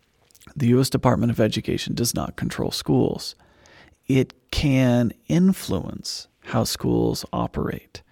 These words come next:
and that's important to understand. And is the Department of Education underneath the president?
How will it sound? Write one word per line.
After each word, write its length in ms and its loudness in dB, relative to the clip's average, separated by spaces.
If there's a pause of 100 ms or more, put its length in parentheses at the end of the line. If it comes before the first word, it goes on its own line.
(340)
and 120 2
that's 200 2
important 340 0
to 60 2
understand. 580 -2 (720)
And 200 4
is 260 4
the 120 4
Department 400 4
of 140 4
Education 640 -2
underneath 400 0
the 100 -4
president? 680 -2